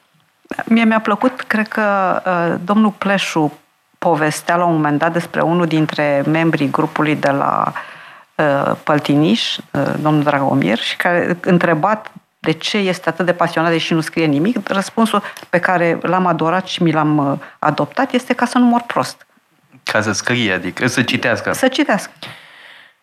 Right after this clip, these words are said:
Speaker 2: Da, um,
Speaker 1: Până la
Speaker 2: dacă
Speaker 1: urmă
Speaker 2: tot ai vorbit despre Pleșu, e, asta e o mare suferință de-a noastră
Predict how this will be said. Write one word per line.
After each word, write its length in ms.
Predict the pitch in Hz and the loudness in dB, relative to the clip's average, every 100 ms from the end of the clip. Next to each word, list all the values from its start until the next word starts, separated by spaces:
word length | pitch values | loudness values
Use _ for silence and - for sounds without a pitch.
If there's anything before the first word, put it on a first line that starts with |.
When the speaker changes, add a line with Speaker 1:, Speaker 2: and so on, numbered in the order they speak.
| _ _ | _ _
Speaker 2:
Da, 360 | - 165 147 - - | -4 0 0 -2 -2
um, 480 | 147 143 139 135 127 - | 0 2 2 2 0 0
Speaker 1:
Până 220 | 254 247 254 | 2 2 2
la 80 | |
Speaker 2:
dacă 140 | 247 247 | 2 2
Speaker 1:
urmă 280 | 262 - 269 | 2 2 0
Speaker 2:
tot 220 | 196 196 | 0 0
ai 120 | 214 | 0
vorbit 380 | 185 165 143 160 | 2 0 2 2
despre 340 | 147 127 - | 0 -2 -2
Pleșu, 600 | 107 - 123 131 - 120 101 | -4 -2 -2 0 0 0 0
e, 120 | 117 - | -2 -2
asta 320 | 123 143 - | -2 0 0
e 40 | |
o 160 | 127 113 | 2 2
mare 340 | 107 110 113 107 | 2 2 2 0
suferință 680 | - 104 - 101 117 110 | -2 -4 -2 -2 0 -2
de-a 160 | 101 101 | -2 -2
noastră 600 | 92 92 92 - 139 151 | 0 0 0 0 -2 -2